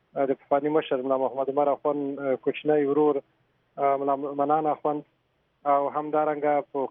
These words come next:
قطر کې چې طالبانو کوم سیاسي دفتر د هغه مشر شیر محمد عباس، ستانکزی او ویل کېږي چې د امریکا د سفارت، مرستیال، یعنی په افغانستان کابل کې د امریکا د سفارت مرستیال، په دغه، خبرو کې ګډون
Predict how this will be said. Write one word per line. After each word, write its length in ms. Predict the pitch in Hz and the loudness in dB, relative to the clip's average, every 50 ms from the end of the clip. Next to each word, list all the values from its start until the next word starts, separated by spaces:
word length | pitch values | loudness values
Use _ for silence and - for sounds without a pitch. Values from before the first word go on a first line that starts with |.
| - | -2
قطر 220 | - 170 - 170 151 | -2 0 0 0 -4
کې 140 | - 151 135 | -4 -6 -8
چې 120 | - - | -4 -2
طالبانو 400 | 143 139 139 135 143 151 147 143 131 - | -2 -2 0 -2 -2 -2 -2 -2 -4 -4
کوم 120 | 147 143 - - | -6 -6 -4 -2
سیاسي 260 | 139 131 - - 165 156 | -2 -2 0 0 0 0
دفتر 320 | 147 - - 156 143 135 | 0 0 -2 -4 -2 -2
د 100 | 143 131 139 139 | -2 0 0 0
هغه 160 | 135 143 147 151 | 0 0 0 -2
مشر 280 | 143 - - 143 - - | -2 -2 -2 -4 -4 0
شیر 180 | - 156 147 139 | 0 0 0 0
محمد 300 | 139 120 127 139 139 135 | -2 -2 -2 0 2 2
عباس، 260 | 131 - 147 151 147 _ _ _ _ - 143 139 135 131 _ _ _ _ _ _ _ _ _ _ _ - 147 139 139 139 135 - | 2 2 0 -2 -2 _ _ _ _ -16 -12 -10 -10 -10 _ _ _ _ _ _ _ _ _ _ _ -2 0 2 2 2 0 -2
ستانکزی 580 | - 147 147 147 147 139 135 147 147 147 143 143 147 - - 143 | -2 -2 0 0 0 0 2 2 2 4 2 2 2 2 2 0
او 80 | 139 135 139 135 135 | 2 2 0 0 0
ویل 160 | 139 143 143 | 0 0 -2
کېږي 240 | - - 190 180 180 170 | -2 -4 -2 -2 -4 -6
چې 40 | - 147 | -2 0
د 80 | 156 143 | 0 0
امریکا 300 | 143 143 143 - - 170 165 147 | 2 0 -2 2 2 0 0 -2
د 80 | 131 - | -4 -8
سفارت، 560 | 147 - - 143 147 160 170 - _ - - 147 143 139 135 131 127 131 | -4 0 2 2 2 2 0 -2 _ -4 -2 0 0 0 0 0 0 0
مرستیال، 580 | 127 123 - _ - 160 160 160 151 131 120 117 _ _ _ _ _ _ _ _ _ _ - - 135 | 0 0 -2 _ 0 2 2 2 2 0 -2 -8 _ _ _ _ _ _ _ _ _ _ -10 -6 -4
یعنی 180 | 139 139 135 - 135 | -2 -2 -2 0 0
په 80 | 131 | 0
افغانستان 320 | 123 135 135 139 139 - _ _ _ _ - - | 0 0 -2 -4 -6 -12 _ _ _ _ 0 0
کابل 200 | 143 139 156 180 170 | 0 2 0 -4 -4
کې 120 | - 165 147 | -4 -4 -2
د 100 | 143 139 | -2 -2
امریکا 260 | 143 143 - 156 147 135 | -2 -2 -2 -2 -2 -2
د 80 | - | -6
سفارت 400 | 139 - 139 135 135 143 - - 139 135 | -4 -2 0 0 0 -2 -4 -4 -6 -6
مرستیال، 420 | 120 - - 151 147 143 139 135 - _ _ _ _ _ _ _ _ _ - - | -6 -2 0 0 2 2 0 -2 -8 _ _ _ _ _ _ _ _ _ -6 -4
په 300 | 139 139 - 151 139 156 | -4 -2 -2 -2 0 0
دغه، 240 | 151 143 143 143 139 139 135 131 135 131 131 127 127 127 131 127 131 131 - - 143 139 131 - - | 0 2 2 2 2 0 0 -2 -2 -2 -2 -2 -2 -4 -6 -8 -8 -8 -6 -4 -2 -2 -2 0 0
خبرو 300 | 147 143 156 156 151 147 | 2 2 2 2 0 -2
کې 60 | - - 139 | -2 -2 -2
ګډون 220 | 139 135 156 156 | 0 0 -2 -4